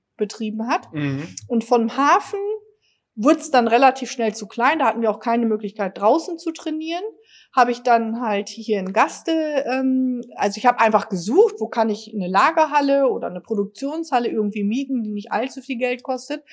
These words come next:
Speaker 2: Ja.
Speaker 1: Ähm, und hab dann diese hier in Gaste. Das war wirklich eine Anzeige, ein Anruf und der hat sofort gesagt, „Ja, kann ich mir vorstellen, dass ihr das hier macht.“
Speaker 2: Okay.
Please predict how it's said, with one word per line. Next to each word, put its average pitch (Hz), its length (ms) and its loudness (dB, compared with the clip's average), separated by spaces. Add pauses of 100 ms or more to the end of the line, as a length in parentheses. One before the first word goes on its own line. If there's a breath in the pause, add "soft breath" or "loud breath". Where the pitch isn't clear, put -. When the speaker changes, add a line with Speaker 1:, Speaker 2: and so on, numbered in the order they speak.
Speaker 2:
Ja. 139 300 2 (180)
Speaker 1:
Ähm, 233 680 4 (800)
und 214 200 2
hab 208 180 4
dann 233 160 6
diese 226 180 -4
hier 220 120 2
in 226 80 -2
Gaste. 208 260 2
Das 196 80 -6
war 208 140 2
wirklich 226 240 0 (240)
eine 302 280 4
Anzeige, 277 680 2
ein 262 220 4
Anruf 269 520 2
und 220 160 -4
der 226 140 6
hat 226 120 4
sofort 220 360 0
gesagt, 220 340 -2
„Ja, 233 260 6
kann 226 220 -4
ich 214 60 -4
mir 214 120 -4
vorstellen, 285 400 0
dass 285 160 -4
ihr 277 120 -6
das 269 160 -2
hier 269 160 -4
macht.“ 294 320 -2 (180)
Speaker 2:
Okay. 156 540 -2